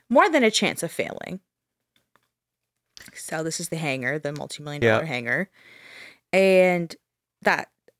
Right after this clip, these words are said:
Speaker 1: I don't believe that for a second. I don't think his dad was like, "Wow, so happy to be putting millions of dollars into this thing that has more than a chance of failing."
Speaker 2: <laughs>
Speaker 1: Like, that's Dylan, like, projecting that.
Speaker 2: Yeah. Yeah.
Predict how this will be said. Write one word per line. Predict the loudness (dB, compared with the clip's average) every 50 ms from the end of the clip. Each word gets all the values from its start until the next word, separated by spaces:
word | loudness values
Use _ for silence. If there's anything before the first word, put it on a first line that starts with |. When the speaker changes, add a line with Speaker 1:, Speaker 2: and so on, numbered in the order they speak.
| _ -12 -8
Speaker 1:
I | -8 -4
don't | -4 -4 -6 -6
believe | -8 -10 -10 -8 -8
that | -8 -8 -10 -10
for | -12 -12
a | -10
second. | -10 -10 -10 -10 -10 -10 -8 -8
I | -6
don't | -6 -8 -8 -6
think | -8 -8 -8
his | -8 -6
dad | -4 -2 -2 -2 -2 -4
was | -6 -4
like, | -4 -4 -4 -4 -8 -20 _ -20 -20 _ _ _ _ 0
"Wow, | 2 4 4 4 4 2 0 -2 -4 -8
so | -6 2 4 4 4 4
happy | 2 0 0 2 2 2
to |
be | 2 2
putting | 0 0 0 2 2 2 2 0
millions | 0 0 0 2 0 0 -2
of | -2 0
dollars | 2 4 6 6 4 4 0
into | -4 -6 -4
this | -4 -4 0
thing | 4 2 4 4
that | 2 0 0
has | 0 0 -2 0
more | -2 -2 0 0 2
than | 2 2
a | 2 2
chance | 0 2 2 2 2 2 -2
of | -4
failing." | 0 2 4 4 4 4 2 2 2 0 0 -2 -4 -6 -10 -14 -8 0 2
Speaker 2:
<laughs> | 2 4 4 2 2 2 -2 -4
Speaker 1:
Like, | -4 -6 _ _ 0
that's | 0 0 0 -2 -4 -8 -8 _ _ _ _ _ _ _ _ _ _ 0
Dylan, | 2 2 4 4 2 0 -2 -4
like, | -4 -6 -4
projecting | -6 -6 -6 -4 -6 -6 -8 _ -16 -16 -14 -8
that. | -6 -6 -6 -6 -10 -6 2
Speaker 2:
Yeah. | 6 8 8 8 8 6 6 4 0 _ _ _ _ _ _ _ -20 _ -4
Yeah. | -4 -4 -4